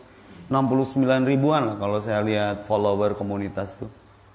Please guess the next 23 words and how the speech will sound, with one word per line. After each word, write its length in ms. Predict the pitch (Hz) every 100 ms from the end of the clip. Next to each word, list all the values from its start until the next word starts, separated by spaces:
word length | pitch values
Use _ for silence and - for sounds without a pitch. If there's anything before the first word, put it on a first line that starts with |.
| - - - - - - - - - - - - - - - -
Ini 160 | - 196 226
fenomena 640 | 185 175 170 165 202 240
apa? 400 | - 160 - - -
Kok 160 | 196
anak 220 | 190 196 190
muda 300 | 185 185 220 - - - - - - - -
ramainya 480 | 175 185 190 214 214
di 80 |
masjid 400 | 180 175 185 - 208
sekarang? 320 | - 107 107 - - - -
The 160 | - 131
real 240 | 143 180
man 320 | 190 190 196 160
go 240 | 165 185
to 140 | 185 160
masjid. 400 | 160 - - - - - - - - - - - - - - -
Tempat 320 | 147 151 160 170
hiburan 400 | 160 175 202 190
saya 160 | 190
survei, 560 | 185 175 156 196 208 202 - - - - - -
saya 160 | - 170
investigasi, 720 | 170 165 170 170 165 202 196 - -
sepi 320 | - 202 -